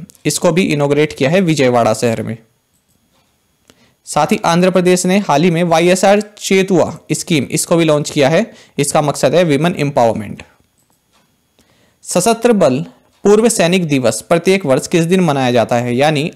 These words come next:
आर्म्ड फोर्सेज वेटरन्स डे किस दिन मनाया जाता है? तो ऑप्शंस आपके सामने हैं और करेक्ट आंसर होगा चौदह जनवरी को ये मनाया जाता है। ये किस लिए मनाया जाता है? ये इसलिए मनाया जाता है क्योंकि इस दिन यानी चौदह जनवरी उन्नीस सौ तिरपन को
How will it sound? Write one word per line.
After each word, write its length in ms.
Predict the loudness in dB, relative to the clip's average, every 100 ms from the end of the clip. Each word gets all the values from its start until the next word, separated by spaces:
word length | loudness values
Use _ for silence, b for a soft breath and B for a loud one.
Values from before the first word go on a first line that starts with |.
| -4
आर्म्ड 360 | 0 2 2 2
फोर्सेज 600 | 0 0 0 0 -2 -6 _ -6
वेटरन्स 580 | -2 0 2 2 0 -2
डे 300 | -4 -6 -16 B B B B -2
किस 160 | 0 2
दिन 140 | 2
मनाया 260 | 2 0 0
जाता 240 | 0 0
है? 160 | -2 -2
तो 140 | 0
ऑप्शंस 380 | 0 0 -2 0
आपके 240 | 0 0
सामने 300 | 0 -2 -2
हैं 180 | -2 -4 B B B -2
और 120 | 0
करेक्ट 340 | 2 0 2
आंसर 280 | 0 0 0
होगा 260 | 2 2 0 -2
चौदह 260 | -2 0
जनवरी 380 | 0 0 0 0
को 120 | 2
ये 80 | 0
मनाया 300 | 0 -2 -4
जाता 260 | -6 -6 -6
है। 220 | -6 -10 b b b -4
ये 100 | 0
किस 220 | 0 0
लिए 80 | -2
मनाया 220 | 0 0
जाता 260 | 2 2 2
है? 200 | 0 -2
ये 120 | -4
इसलिए 360 | -4 -4 0 0
मनाया 240 | 0 0
जाता 260 | 0 0 0
है 240 | 0 0 -2 _ -4
क्योंकि 320 | -2 0 -2 -2 -2
इस 200 | -4 -2
दिन 220 | -2 0
यानी 380 | 0 0 0 -4 B B -6
चौदह 260 | 0 2 2
जनवरी 380 | 2 2 0 0
उन्नीस 360 | -2 -4 -2
सौ 80 | -4
तिरपन 360 | -2 -4 -2 -4
को 180 | -4